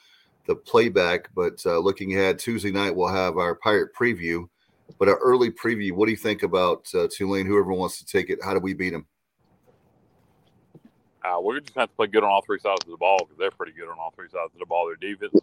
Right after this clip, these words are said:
Speaker 2: much better this year. Offensively, you know, they, they played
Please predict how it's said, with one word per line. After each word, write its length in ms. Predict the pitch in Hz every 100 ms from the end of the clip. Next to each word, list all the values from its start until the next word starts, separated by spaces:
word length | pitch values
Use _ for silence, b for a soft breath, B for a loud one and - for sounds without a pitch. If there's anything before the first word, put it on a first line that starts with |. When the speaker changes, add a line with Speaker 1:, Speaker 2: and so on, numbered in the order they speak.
| -
Speaker 2:
much 160 | 95 92
better 220 | 98 92
this 160 | 95 90
year. 300 | 95 92 95 - _ _ _ _
Offensively, 800 | - 104 101 107 104 98 98 101 95
you 200 | 90 92
know, 340 | 92 90 92 -
they, 220 | 90 92
they 140 | 95 90
played 240 | - 101